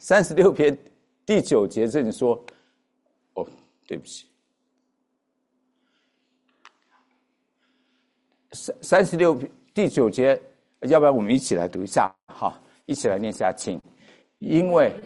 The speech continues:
在你那里有生命的源头，在你的光中，我们必得见光。好，在耶稣那里有什么？生命的源头。好，他就是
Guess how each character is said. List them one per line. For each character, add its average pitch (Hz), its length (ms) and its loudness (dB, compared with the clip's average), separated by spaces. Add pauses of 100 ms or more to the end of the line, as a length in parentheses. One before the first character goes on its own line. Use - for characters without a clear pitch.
(160)
在 151 300 2
你 98 320 -4
那 135 180 0
里 87 140 -8 (340)
有 104 240 0
生 165 300 2
命 156 240 -2
的 104 100 0
源 92 400 -4
头， 76 260 -10 (440)
在 170 320 4
你 98 160 -4
的 101 160 -2
光 127 360 0
中， 113 300 0 (280)
我 117 180 2
们 98 280 -6 (120)
必 151 240 0
得 85 300 -10
见 92 300 -6 (140)
光。 - 240 -14 (380)
好， - 180 -20 (300)
在 180 160 2
耶 165 240 4
稣 185 200 -4
那 185 180 0
里 98 180 -2
有 92 180 -6
什 92 160 -12
么？ 69 220 -16 (420)
生 - 380 -2
命 147 180 -6
的 92 80 -10
源 82 320 -20
头。 - 140 -20 (920)
好， - 280 -18 (320)
他 156 180 2
就 160 180 2
是 127 320 -4